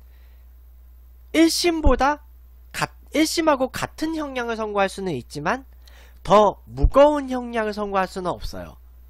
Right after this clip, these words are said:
그런데 원고 쪽도 항소를 하게 되면, 이렇게 될 경우는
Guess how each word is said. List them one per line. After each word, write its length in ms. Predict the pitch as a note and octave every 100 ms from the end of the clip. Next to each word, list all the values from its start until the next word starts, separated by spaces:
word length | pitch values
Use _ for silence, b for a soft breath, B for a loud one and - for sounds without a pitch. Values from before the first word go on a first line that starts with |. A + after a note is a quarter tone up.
| - - - - - - - - - b b
그런데 520 | C3 C3 D#3 A#2+ F#2 - - - b b b b b - - - - - - - - - - - - - - - - - - - - - - - - - -
원고 580 | C3 D#3 A3 B3+ F4 -
쪽도 320 | F4+ - -
항소를 440 | C#4 C#4 C4 B3
하게 220 | A3+ G3+ D#3+
되면, 380 | C#3+ F3+ C#4+ - - - - - - - - - -
이렇게 360 | D3 G#3 - C#4+
될 180 | B3 -
경우는 480 | G#3 A3+ C#4+ F#4